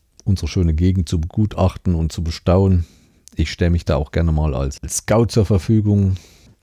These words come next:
als Fremdenführer, zeige ihm die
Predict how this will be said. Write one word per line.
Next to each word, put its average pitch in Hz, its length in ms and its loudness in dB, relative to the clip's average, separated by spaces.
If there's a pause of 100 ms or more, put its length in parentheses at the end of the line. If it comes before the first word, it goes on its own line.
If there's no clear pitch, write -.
(140)
als 80 300 -2
Fremdenführer, 107 840 2 (880)
zeige 95 280 -2
ihm 95 120 2
die 87 320 0